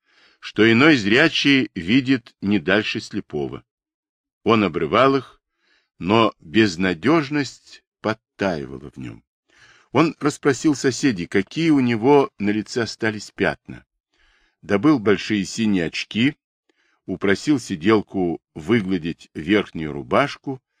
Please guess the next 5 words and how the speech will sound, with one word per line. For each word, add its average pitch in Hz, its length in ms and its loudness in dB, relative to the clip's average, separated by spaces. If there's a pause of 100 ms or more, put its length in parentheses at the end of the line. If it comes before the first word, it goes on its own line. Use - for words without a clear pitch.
(360)
и 92 100 -6
жалел, 95 420 0
что - 260 -6
нельзя 82 420 -2
побриться. 71 680 -14